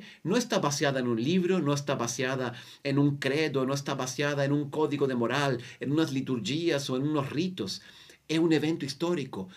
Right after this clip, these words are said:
algo que aconteceu no espaço e no tempo, que tem um lugar e uma data. E se esse evento é verdadeiro, também nossa fé é verdadeira.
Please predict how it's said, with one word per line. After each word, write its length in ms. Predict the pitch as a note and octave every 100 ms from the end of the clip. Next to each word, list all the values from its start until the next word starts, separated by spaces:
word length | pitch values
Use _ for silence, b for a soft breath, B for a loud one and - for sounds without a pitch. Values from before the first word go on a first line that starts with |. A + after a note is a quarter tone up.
| B
algo 280 | B F#3 G#3
que 80 | F#3
aconteceu 560 | F3 C#3+ C#3+ - F#3
no 100 | F3+
espaço 640 | C#3+ C#3+ - A3 F#3+ - G3
e 20 |
no 140 | E3+
tempo, 440 | E3 G3+ F#3+ F3+ -
que 100 | C#3
tem 180 | D3+
um 120 | D3 C#3+
lugar 460 | C3 B2 C#3 C#3
e 60 | C3
uma 160 | B2+
data. 400 | G#2+ B2 C#3 G2 F#2 B B B B -
E 100 | C#3
se 160 | - F#3
esse 220 | G#3 G3
evento 420 | C3+ C#3 C#3 C3
é 80 | A#2
verdadeiro, 800 | A2 F#2 F#2 F2+ D#3+ D3 A2 F2+ B B B B B -
também 300 | A2 G#2+ C3+
nossa 340 | C#3 C3+ B2
fé 340 | A2+ - D#3+ D3+
é 80 | B2+
verdadeira. 800 | B2 A2 G#2 G2 A2 A2+ F#2 E2